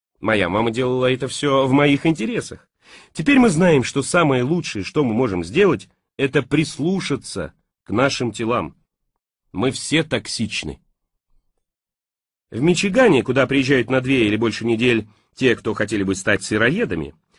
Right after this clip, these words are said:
приезжих сажают на двухдневную соковую чистку — а затем им дают сок из пшеничной зелени, разные проросшие семена и сырую еду. Каждый день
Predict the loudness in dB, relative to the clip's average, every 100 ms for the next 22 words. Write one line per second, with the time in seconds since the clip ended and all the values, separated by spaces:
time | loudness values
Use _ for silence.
0 | _ _ _ _ 0 4 4 4 2 2
1 | 4 6 6 4 4 4 2 2 4 6
2 | 6 6 4 4 2 0 0 0 -2 -6
3 | -8 -8 -10 -12 -12 -14 _ _ -20 _
4 | 0 2 2 4 4 4 2 2 2 0
5 | 0 -2 -2 -6 -8 -4 0 2 0 -2
6 | -2 0 0 2 0 -2 -6 _ _ _
7 | 2 2 4 2 4 4 2 2 -2 -2
8 | 0 2 4 2 0 -2 -2 -2 -2 -4
9 | -6 -6 -12 _ _ _ _ _ _ _
10 | _ _ _ _ _ _ _ -2 0 2
11 | 0 2 4 4 2